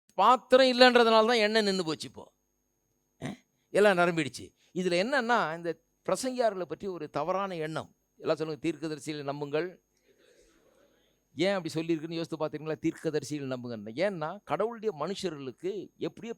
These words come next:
பிசாசு என்ன பண்றான், அவர்கள் மேல ஒரு பெரிய சந்தேகத்தை கிளப்பி விடுறான். ஊரெல்லாம் பாருங்க, என்ன பேசுவாங்க, ஜ-, அறிவில்லாத ஆட்கள் பேசுறது என்ன? இந்த பிரசங்கியார்களுக்கெல்லாம் என்ன வேலைன்னா,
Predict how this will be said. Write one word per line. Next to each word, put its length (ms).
பிசாசு 480
என்ன 180
பண்றான், 420
அவர்கள் 400
மேல 240
ஒரு 120
பெரிய 240
சந்தேகத்தை 520
கிளப்பி 260
விடுறான். 160
ஊரெல்லாம் 420
பாருங்க, 260
என்ன 280
பேசுவாங்க, 520
ஜ-, 160
அறிவில்லாத 540
ஆட்கள் 420
பேசுறது 320
என்ன? 400
இந்த 240
பிரசங்கியார்களுக்கெல்லாம் 1200
என்ன 220
வேலைன்னா, 400